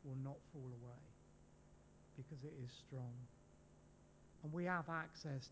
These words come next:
to the word of God for the building up of our lives, for the betterment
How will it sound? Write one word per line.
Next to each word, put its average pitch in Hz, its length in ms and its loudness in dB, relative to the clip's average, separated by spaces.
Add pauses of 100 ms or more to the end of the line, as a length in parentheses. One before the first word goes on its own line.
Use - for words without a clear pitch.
to 165 80 0
the 139 100 4
word 139 240 4
of 123 160 -2
God 127 300 0 (1300)
for 160 80 -2
the 139 80 -2
building 151 440 6
up 147 200 2
of 139 100 0
our 143 220 4
lives, 127 640 2 (1160)
for 156 80 0
the 131 100 0
betterment 139 600 4